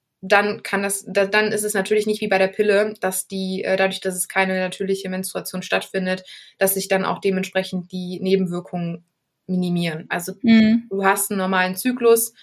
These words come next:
Speaker 1: alles ist normal. Ähm, das Einzige, was halt ist, dass dadurch, dass ein Fremdkörper in der Gebärmutter schon enthalten ist,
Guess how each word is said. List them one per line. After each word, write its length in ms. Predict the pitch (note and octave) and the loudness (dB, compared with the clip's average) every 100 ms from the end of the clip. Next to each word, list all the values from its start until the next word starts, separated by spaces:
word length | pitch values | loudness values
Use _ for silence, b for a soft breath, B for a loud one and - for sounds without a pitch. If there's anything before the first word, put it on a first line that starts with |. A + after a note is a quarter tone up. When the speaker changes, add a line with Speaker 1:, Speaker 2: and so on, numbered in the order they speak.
| b b b b - | b b b b -2
Speaker 1:
alles 260 | F#3+ F#3+ | 2 2
ist 140 | F#3+ F#3+ | 0 -4
normal. 540 | F#3 G#3 A3+ A#3 A3+ | 0 4 6 6 4
Ähm, 340 | G3 G3 F#3+ F#3+ | 2 0 0 -4
das 140 | F#3 | -2
Einzige, 400 | F#3+ F#3+ G3+ G3 | -2 -2 0 0
was 180 | F#3 F#3+ | 0 -2
halt 120 | G3 | -2
ist, 320 | G3 G3+ - | -2 -2 -2
dass 300 | F#3+ F#3 - b b b | -2 -2 -6 b b b
dadurch, 480 | - F#3+ G3 G3+ G3 | 2 4 4 2 4
dass 360 | G3 F#3+ - - | 2 2 -2 -4
ein 140 | F#3 | -4
Fremdkörper 640 | - G#3+ A#3+ A#3 G#3+ G#3+ F#3+ | 0 0 0 -2 -4 0 0
in 80 | |
der 100 | F#3+ | 0
Gebärmutter 560 | F3+ F#3 F#3+ G3 F#3+ G3 | 0 0 0 0 -4 -6
schon 260 | - F#3 F3+ | -4 -6 -6
enthalten 460 | F3+ - F3 F3+ | -6 -2 -2 -2
ist, 420 | - B3 B3+ - | -2 0 0 -4